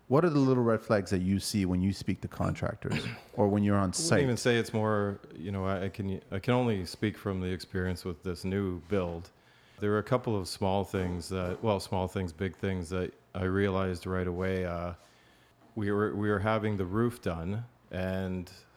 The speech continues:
Speaker 2: the roofer came up to me. I happened to be on site, and he goes, "Look, I've talked to your contractor about the valley that's hitting the side of your chimney, and it's on your architectural drawings." Now, these were drawings that they had for about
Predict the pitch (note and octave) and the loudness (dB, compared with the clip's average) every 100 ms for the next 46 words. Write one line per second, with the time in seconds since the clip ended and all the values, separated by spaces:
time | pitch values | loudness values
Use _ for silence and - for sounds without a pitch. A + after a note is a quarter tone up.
0 | G2 F#2+ A2 D#3+ - F#2+ G#2+ G2 F2+ F#2 | -12 -4 -2 -2 0 -2 -2 -2 -4 -6
1 | - D#2+ F#2 F2+ F#2 F#2+ F#2 F#2 F#2 E2 | -10 -8 -6 -4 -4 -4 -4 -6 -8 -6
2 | F#2 F2 F2+ F2+ F2 F2+ F2 G2 F#2 F2+ | -6 -6 -6 -6 -6 -6 -6 -4 -4 -6
3 | E2 A2+ A2 A2+ G2 G2 F#2+ F#2 F#2+ F2+ | 0 0 0 -2 -4 -2 -4 -2 -4 -4
4 | - F2+ E2 F2+ F2 E2+ F2 G#2 D3+ A2 | -6 -8 -4 -6 -4 -6 0 0 2 -2
5 | E2 E2 F2 E2 - - - G#2 G2 F2+ | -4 -6 -6 -6 -10 -18 -8 -4 -4 -6
6 | E2+ G#2 G2+ F#2+ G2 E2+ - C3+ E3+ D#2+ | -2 0 0 -2 -6 -8 -4 -4 -2 -6
7 | - - _ _ _ _ _ - F2+ F#2 | -8 -18 _ _ _ _ _ -8 -6 -2
8 | A2+ A#2+ G#2 F#2+ F#2 F2 - - D#3+ - | 0 2 2 0 0 -2 -6 -2 -4 -2
9 | G#2 D#2 F2 D#2+ D2 D2 D#2+ - _ _ | -4 -4 -8 -8 -10 -14 -18 -20 _ _
10 | _ _ _ _ _ _ - G#2 A#2 A#2+ | _ _ _ _ _ _ -2 0 2 2
11 | A#2 G2+ G2 G2+ G2+ F2+ F#2 E2 F#2+ G2+ | 0 2 2 2 0 -2 -2 -2 -2 -2
12 | F2 F#2 F#2 E2+ - F#2+ F2 F2 D#2 F2+ | 0 -2 -2 -4 -8 -6 -6 -6 -4 -4
13 | F2 | -4